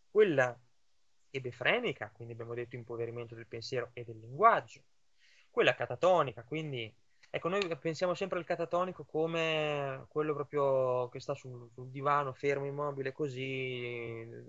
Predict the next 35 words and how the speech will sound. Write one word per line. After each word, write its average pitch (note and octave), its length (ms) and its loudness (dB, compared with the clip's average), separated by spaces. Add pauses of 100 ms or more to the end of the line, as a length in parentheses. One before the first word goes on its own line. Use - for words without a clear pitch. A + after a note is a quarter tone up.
(140)
tutto C#3+ 180 -14
il B2+ 80 -8
giorno. A#2 520 -10 (180)
No, C3 200 -6 (540)
con C#3 140 -4
calma, A#2 420 -12
anche, C#3 680 4
ma B2+ 120 -2
quella D3 200 0
è - 20 0
soltanto C3+ 460 -4
una B2 100 -16 (240)
parte. - 320 -16 (360)
Esiste F3 300 -6
poi D#3 180 4
anche D3+ 220 2
la B2 100 -4
parte D3+ 360 2
catatonica, C#3+ 600 -2
in B2 60 -2
realtà, A#2+ 320 -4
in D#3+ 120 -6
cui C3 200 -8
c'è - 120 -12
un, A#2 120 -12 (1160)
è, F3+ 140 0
è, F3+ 160 -8 (100)
è - 160 -18
così, F3 320 -2
è C3+ 120 2
come E3 220 -8
se - 120 -20
ci - 140 -20
fosse E3 360 0
un, B2+ 320 -6